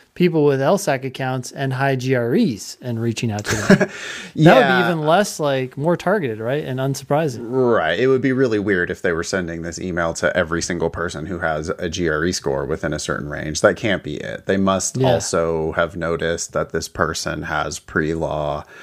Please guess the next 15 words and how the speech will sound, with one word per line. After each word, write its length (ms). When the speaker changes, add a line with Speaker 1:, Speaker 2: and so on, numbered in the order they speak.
Speaker 2:
whatever. 540
Could 200
be 220
that 160
they, 220
yeah, 240
cross-referenced 920
with 140
L 160
sac, 500
uh, 220
or 520
who 160
knows 340
what. 420